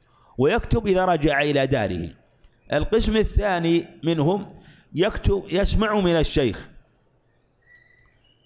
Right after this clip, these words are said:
ثم بعد الفراغ يستند إلى سارية بعد فراغ الدرس وهو في المجلس هذا في مسجد أو في غيره،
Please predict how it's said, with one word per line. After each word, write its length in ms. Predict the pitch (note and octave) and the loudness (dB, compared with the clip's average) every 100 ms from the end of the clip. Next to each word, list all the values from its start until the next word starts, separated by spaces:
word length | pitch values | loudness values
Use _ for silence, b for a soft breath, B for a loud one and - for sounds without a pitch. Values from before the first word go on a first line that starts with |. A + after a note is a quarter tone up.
| _ _ _ _ | _ _ _ _
ثم 400 | - G3 G#3 G3 | 0 0 0 0
بعد 300 | F3 F#3 F3+ | 0 0 0
الفراغ 520 | F3 D#3+ F3 G#3 A3 - - - _ _ _ _ _ _ - | 2 2 2 0 -2 -6 -16 -20 _ _ _ _ _ _ 0
يستند 560 | D#3 - G3+ A3+ G#3+ | 0 2 0 0 2
إلى 300 | G3 F#3+ F#3 | 4 4 2
سارية 560 | D#3 F3 F3 D3+ D#3+ D#3+ | 2 0 2 2 2 2
بعد 260 | D3 D3+ D3 | 0 0 0
فراغ 240 | E3 D#3 | 2 0
الدرس 640 | D3+ D3 F3+ F#3+ - - _ _ _ _ _ _ - | 0 0 2 0 -2 -10 _ _ _ _ _ _ 0
وهو 280 | D#3+ D#3+ | 2 2
في 120 | D3 D3+ | 2 2
المجلس 600 | D3+ E3 E3+ G#3 G3 D3 | 0 0 2 2 0 -2
هذا 440 | E3+ F3 F#3+ - - | -2 0 -4 -6 -2
في 160 | C#3 | 0
مسجد 360 | D#3 E3 D3 D3 | 2 0 -2 -2
أو 160 | C#3+ | 2
في 140 | A#2+ C#3+ | 2 2
غيره، 420 | D3 F3+ A3 | 0 2 0